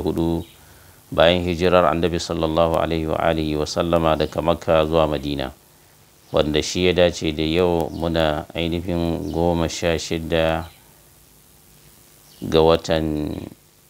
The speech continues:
sha ɗaya na shekara ta dubu, sha shida ne ko ashirin da biyu ya ko, ko ashirin da ɗaya?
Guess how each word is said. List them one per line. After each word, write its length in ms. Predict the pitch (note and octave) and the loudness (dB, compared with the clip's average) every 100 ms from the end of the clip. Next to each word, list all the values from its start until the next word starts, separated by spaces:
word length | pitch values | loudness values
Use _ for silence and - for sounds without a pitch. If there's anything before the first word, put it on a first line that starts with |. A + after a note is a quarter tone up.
| _ _ _ _ _ _ - | _ _ _ _ _ _ -18
sha 400 | - - E2 D#2+ | -6 2 4 4
ɗaya 320 | E2 D#2+ D#2+ | 4 4 4
na 80 | D#2 | 0
shekara 480 | D#2+ D#2+ D#2 D#2+ D#2 - | -2 -4 -2 0 0 -2
ta 560 | D#2 D#2 D2+ D#2 D#2+ - | -2 0 0 0 -4 -8
dubu, 720 | D#2+ D#2+ D#2 D#2+ D#2 D2 D#2 F2+ - _ - - _ _ _ - - - - - - - - - - | -6 -4 -2 -2 -2 -2 -6 -12 -20 _ -20 -20 _ _ _ -20 -20 -20 -20 -20 -20 -20 -20 -20 -20
sha 240 | - - | -6 -4
shida 320 | E2 E2+ D#2+ | -2 -2 0
ne 160 | D#2+ D#2 | 0 -2
ko 240 | - F2+ F2 | -2 -2 -2
ashirin 720 | - D#2+ E2 E2+ F2+ F2+ E2+ | -4 -4 -4 -4 -2 -4 -4
da 80 | D#2+ | -4
biyu 320 | E2 E2 E2 | -2 0 0
ya 80 | D#2+ | 0
ko, 320 | D2 F2+ G#2 A2 - _ - - - - - | -2 -6 -6 -8 -18 _ -20 -20 -20 -18 -6
ko 80 | F2 | -4
ashirin 240 | F2 F2 E2 | -2 -2 -2
da 80 | |
ɗaya? 240 | D#2 F2 | -2 -4